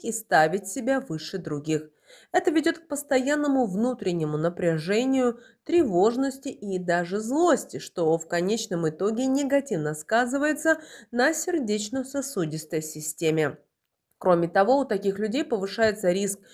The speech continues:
инсультов и инфарктов. Болезни сердца традиционно воспринимались как наказание за эгоизм,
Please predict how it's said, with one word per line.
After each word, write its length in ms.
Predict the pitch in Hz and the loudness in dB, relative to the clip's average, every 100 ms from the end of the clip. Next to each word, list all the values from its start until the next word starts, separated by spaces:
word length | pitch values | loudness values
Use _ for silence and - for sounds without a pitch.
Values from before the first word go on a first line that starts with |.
| - 185 | -20 -8
инсультов 760 | 220 196 - 214 202 208 262 - - | -4 -4 -4 -6 -4 0 -2 -2 -4
и 420 | 175 180 - 214 | -2 -2 -2 -4
инфарктов. 720 | 208 214 294 277 - - - - _ - - | -4 -2 0 0 -2 -10 -10 -14 _ -16 -2
Болезни 400 | 233 381 294 269 | 2 4 4 0
сердца 640 | - 285 330 330 - 302 - - | 0 -2 -2 -2 -2 -2 -2 -4
традиционно 640 | 262 269 269 294 294 277 | -4 -4 -4 -2 0 2
воспринимались 720 | 226 - 233 240 262 262 240 | 0 -2 -4 0 0 0 -2
как 300 | - 226 226 - | 0 0 0 -6
наказание 880 | 226 240 233 214 185 226 247 226 | -4 -2 0 -2 -2 -4 0 0
за 400 | 196 170 170 147 - | 0 2 2 2 -2
эгоизм, 680 | 190 165 151 190 269 262 | -4 0 2 2 2 2